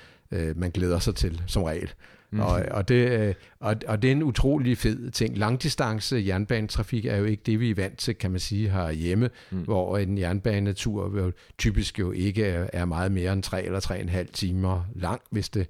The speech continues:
Speaker 1: er i den lange ende.
Speaker 2: Mm.
Speaker 1: Mens at når vi, når vi snakker om, øh, rejsedistancer i Europa, så, øh, snakker vi jo meget, meget let om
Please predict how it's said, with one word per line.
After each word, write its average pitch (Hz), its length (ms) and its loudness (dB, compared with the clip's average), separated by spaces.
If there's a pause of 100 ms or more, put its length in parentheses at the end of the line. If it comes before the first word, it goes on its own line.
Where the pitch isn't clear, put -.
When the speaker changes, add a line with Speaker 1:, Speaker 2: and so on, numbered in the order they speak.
(320)
Speaker 1:
er 98 140 0
i 92 60 2
den 92 120 -2
lange 92 360 0
ende. 107 200 2 (200)
Speaker 2:
Mm. 101 60 -6
Speaker 1:
Mens 90 480 0
at 95 200 0
når 90 140 0
vi, 90 320 0
når 87 220 -2
vi 90 80 -2
snakker 87 360 0
om, 87 340 -2
øh, 82 180 -4
rejsedistancer 92 920 -2
i 90 80 -2
Europa, 90 420 -2
så, 98 260 -2
øh, 113 180 -2
snakker 90 320 -4
vi 87 100 -2
jo 82 60 -4
meget, 95 240 0
meget 90 260 -2
let 87 240 -2
om 87 280 -2